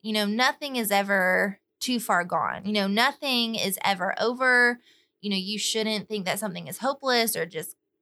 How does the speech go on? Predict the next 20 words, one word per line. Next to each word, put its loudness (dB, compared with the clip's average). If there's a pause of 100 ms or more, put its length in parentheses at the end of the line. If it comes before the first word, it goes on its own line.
(360)
gone 6
or, 0
you -4
know, -2
past 2
being 0
saved, 0
because 2 (460)
essentially 2 (280)
D 0
C 0
A 6
was 2
a 0
dumpster 0
fire. 2
And 0
that's 2
what 2
Bob 2